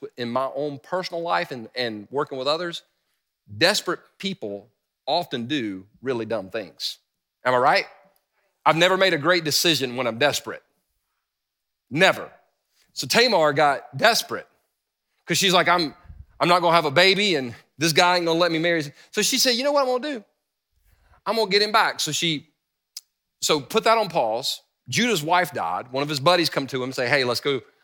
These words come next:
let's go to where they're shearing the sheep," trying to cheer him up. And it would be like a walk from here to Greenville.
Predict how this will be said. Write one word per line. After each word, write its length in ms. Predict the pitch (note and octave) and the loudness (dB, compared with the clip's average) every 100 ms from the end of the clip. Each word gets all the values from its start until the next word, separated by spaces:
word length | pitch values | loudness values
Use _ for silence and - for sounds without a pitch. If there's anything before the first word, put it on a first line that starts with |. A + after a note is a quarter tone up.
| - | -14
let's 120 | B2 | -2
go 140 | D#3 | 0
to 60 | D3 | 2
where 160 | C3+ C#3+ | 2 0
they're 140 | B2+ | 0
shearing 360 | - D3 C#3+ B2+ | 0 0 0 -2
the 60 | |
sheep," 360 | A#2+ D3 C#3 C#3+ | -4 0 -2 -2
trying 200 | D#3 C3+ | -2 -2
to 80 | B2+ | -4
cheer 240 | - C#3 | -4 -2
him 100 | C3+ | 2
up. 280 | C3 C3+ - | 2 0 -2
And 120 | B2 | -4
it 40 | |
would 100 | C3 | -4
be 120 | B2+ C#3 | 0 2
like 200 | C3 A#2+ | 2 0
a 40 | |
walk 340 | A#2+ B2+ C#3 | -2 -2 -2
from 120 | - G#2 | -4 -6
here 220 | C3+ C3+ | -2 -2
to 40 | |
Greenville. 720 | A2+ C3+ C#3 C3 C3+ C3 A2 | -2 -2 -2 0 0 0 -4